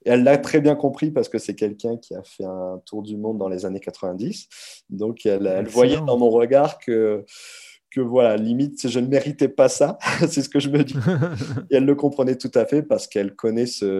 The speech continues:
Speaker 1: le fait de voyager en cherchant le, le moindre confort possible, entre guillemets. Et, mais en tout cas, voilà, c'est une belle rencontre et je pense que je vais m'y plaire à, à travailler avec elle pendant un mois, euh, en échange du coup de, de la chambre et du, du petit déjeuner.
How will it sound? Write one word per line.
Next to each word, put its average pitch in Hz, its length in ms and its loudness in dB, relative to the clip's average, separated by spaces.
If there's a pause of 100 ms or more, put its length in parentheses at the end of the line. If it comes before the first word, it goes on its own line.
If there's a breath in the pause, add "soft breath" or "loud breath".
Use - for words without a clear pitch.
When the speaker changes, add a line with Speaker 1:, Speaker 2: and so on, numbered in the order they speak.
(120)
Speaker 1:
le 98 180 -4
fait 101 160 -6
de 101 120 -6
voyager 98 720 -2
en 92 240 -4
cherchant 90 360 -8
le, 90 300 -8 (120)
le 98 100 -8
moindre 117 340 0
confort 104 460 -4
possible, 110 340 -6
entre 98 220 -6
guillemets. 101 340 -2 (140)
Et, 85 580 -4
mais 98 100 -8
en 110 80 -2
tout 110 120 -10
cas, 156 100 2
voilà, 123 180 4
c'est - 140 -8
une 104 60 -6
belle - 140 4
rencontre 139 500 -2
et 117 40 -4
je - 80 -12
pense 117 200 -4
que 117 80 -8
je 104 120 -6
vais 107 100 -4
m'y 104 180 -6
plaire 113 320 -2
à, 90 640 -8
à 95 120 -6
travailler 95 340 -4
avec 95 260 -4
elle 104 100 -6
pendant 92 400 -6
un 90 60 -8
mois, 104 380 -6
euh, 95 200 -6
en 87 200 -12
échange 95 360 -12
du 90 140 -16
coup - 180 -14
de, 92 160 -10
de 87 140 -10
la 90 120 -8
chambre 95 400 -12
et 90 60 -12
du, 90 260 -14 (400 soft breath)
du 110 120 -14
petit 110 340 -8
déjeuner. 101 640 -4